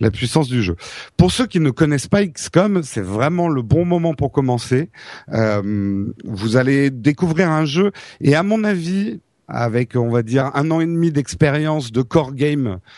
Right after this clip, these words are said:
sur les iPads et les iPhones, le tour par tour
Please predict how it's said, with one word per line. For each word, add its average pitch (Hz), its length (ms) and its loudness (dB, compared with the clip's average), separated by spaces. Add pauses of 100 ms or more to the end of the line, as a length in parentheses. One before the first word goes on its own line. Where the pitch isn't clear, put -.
(120)
sur 143 480 0
les 113 280 -2
iPads 135 340 0
et 120 60 -6
les 113 240 -2
iPhones, 131 520 0 (320)
le 127 160 4
tour - 260 0
par 156 260 2
tour 165 440 0